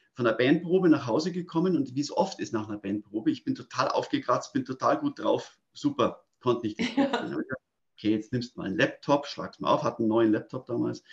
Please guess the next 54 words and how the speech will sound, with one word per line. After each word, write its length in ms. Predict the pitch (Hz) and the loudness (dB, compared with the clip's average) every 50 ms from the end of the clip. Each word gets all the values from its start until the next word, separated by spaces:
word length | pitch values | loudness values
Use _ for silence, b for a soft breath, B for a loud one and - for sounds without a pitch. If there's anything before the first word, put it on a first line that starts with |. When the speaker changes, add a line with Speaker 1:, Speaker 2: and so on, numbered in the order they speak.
| B B B B B B B | B B B B B B B
Speaker 1:
"schlagst 280 | B - 117 117 - - | B 0 0 0 0 0
mal 100 | 110 80 | 2 2
auf, 160 | - 113 - | 2 0 -2
probierst 320 | 127 123 135 131 131 - | -2 -2 0 -2 -2 -2
das 120 | - 104 - | -6 -10 -10
doch 160 | 98 90 - | -10 -12 -12
mal 200 | - - - - - - | -14 -18 -18 -18 -12 -8
mit 100 | 95 101 | -6 -6
dem 60 | 98 | -4
Computer." 580 | - 110 98 - - 113 110 107 - - - - _ _ _ _ _ _ _ _ _ _ _ _ b b b b 202 | -4 -4 -6 -4 -4 -6 -8 -8 -10 -16 -18 -20 _ _ _ _ _ _ _ _ _ _ _ _ b b b b -4
Und 200 | 208 208 - 175 | -2 -2 -2 -2
Speaker 2:
Mhm. 20 | |
Speaker 1:
ich 140 | - - - | -4 -2 2
bin 120 | 131 139 | 4 4
dann 160 | 151 151 151 | 4 4 2
gesessen 480 | - - - - - - - 165 160 156 | 0 -4 -6 -6 -8 -6 -4 -4 -4 -4
bis 160 | 156 139 135 170 | -4 -6 -6 -6
um 200 | 165 123 113 - | -6 -6 -8 -8
drei 280 | - - 98 - 131 160 | -4 0 2 2 4 2
oder 160 | 147 127 117 | 2 0 -2
halb 180 | 127 127 127 - | -4 -4 -6 -4
vier 180 | - 135 147 | -2 0 0
in 80 | 147 131 | 0 0
der 80 | 120 - | -2 -6
Früh 440 | - - 151 135 120 139 160 160 - _ _ _ _ _ _ _ _ _ _ _ _ _ _ _ _ _ _ _ _ - | -4 -2 0 2 2 0 0 -2 -6 _ _ _ _ _ _ _ _ _ _ _ _ _ _ _ _ _ _ _ _ -4
und 180 | 113 117 170 | -2 -2 0
es 120 | 156 143 143 | 0 0 0
Speaker 2:
Mhm. 60 | 165 | 0
Speaker 1:
lief. 320 | 175 170 160 - - - _ _ _ _ _ - | -2 -2 -4 -6 -12 -20 _ _ _ _ _ -10
Es 240 | 156 143 - - 160 | -10 -8 -8 -6 -4
lief 240 | 180 202 202 - | -4 -4 -4 -4
einfach. 500 | - - 95 95 127 - - 82 - - _ _ _ _ - - | -6 -8 -6 -8 -8 -10 -14 -16 -18 -20 _ _ _ _ -16 -12
Speaker 2:
Schön. 320 | - - - 233 214 190 | -10 -2 2 4 6 6
Speaker 1:
Und 20 | |
wenn 120 | - - 143 | 8 10 10
mich 120 | 156 156 | 10 10
jetzt 140 | 151 - - | 8 6 4
einer 180 | - - 143 139 - - | 4 4 4 2 2 2
fragt, 180 | 143 156 151 - | 2 2 2 2
"Wo 100 | 131 165 | 0 2
ist 60 | 170 | 2
denn 80 | 151 | 2
da 80 | 147 131 | 2 2
der 100 | 113 - | 2 2
Unterschied 460 | 165 185 196 190 160 127 131 110 107 - | 2 2 2 2 0 -2 -2 -4 -4 -4
zwischen 400 | - - - - 113 110 104 98 | -6 -6 -4 -2 0 0 2 2
Laptop 460 | 120 123 - - - 127 117 117 - | 2 0 0 -2 -4 -2 -2 -2 -2
und, 380 | - 110 110 101 - - - - | -4 -4 -4 -4 -4 -10 -12 -8
äh, 100 | - 107 | -6 -4
mit, 400 | 107 107 107 107 107 110 104 - | -2 0 0 0 2 0 0 0
mit 400 | 101 95 - - _ - - - | -2 -4 -4 -8 _ -20 -14 -10
dem 840 | - - - - - - 95 101 104 101 101 101 95 87 98 101 | -10 -8 -8 -8 -8 -4 -2 0 2 2 2 2 0 0 -2 -4
Bleistift 460 | - 90 98 - - - - - - - | -2 0 0 0 0 -2 -4 -6 -6 -6
schreiben?" 340 | 90 98 196 190 - - | -6 -4 -4 -4 -4 -6